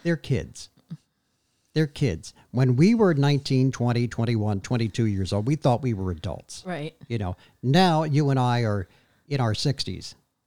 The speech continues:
Speaker 1: and it's like, I'm watching this,
Speaker 2: Mm-hmm.
Speaker 1: and these kids are taking over the dean's office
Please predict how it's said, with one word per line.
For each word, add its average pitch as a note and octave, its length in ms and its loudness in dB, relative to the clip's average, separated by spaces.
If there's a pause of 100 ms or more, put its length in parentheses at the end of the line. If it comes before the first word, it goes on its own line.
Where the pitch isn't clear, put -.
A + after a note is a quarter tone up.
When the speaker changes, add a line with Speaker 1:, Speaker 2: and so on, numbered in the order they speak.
(460)
Speaker 1:
and B2 420 2 (880)
it's E3 260 -2
like, D#3 260 -4
I'm C#3 120 6
watching C3 480 2
this, - 380 -12 (140)
Speaker 2:
Mm-hmm. F#3 300 -4
Speaker 1:
and D3 220 8
these D3+ 320 2
kids B2+ 720 -2 (480)
are C#3+ 180 6
taking F#3+ 460 6
over D#3 180 4
the C3 120 2
dean's A2 360 0
office - 520 -10